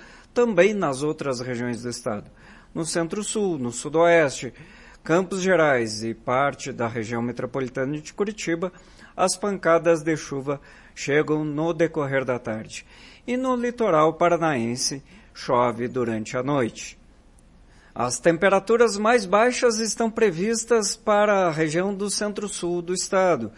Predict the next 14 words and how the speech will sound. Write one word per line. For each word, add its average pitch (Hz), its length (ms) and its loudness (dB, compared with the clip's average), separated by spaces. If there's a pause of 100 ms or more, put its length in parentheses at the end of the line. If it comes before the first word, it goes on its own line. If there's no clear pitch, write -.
(300)
em 220 200 0
torno 185 320 2
dos 170 240 -2
onze 165 320 2
graus 139 340 2
nos 139 160 -8
termômetros. 143 880 -4 (320)
Mas 143 220 2
a 185 120 4
máxima 175 520 0
ainda 165 300 0
permanece 156 640 -2
muito 214 500 -2
próxima 170 560 2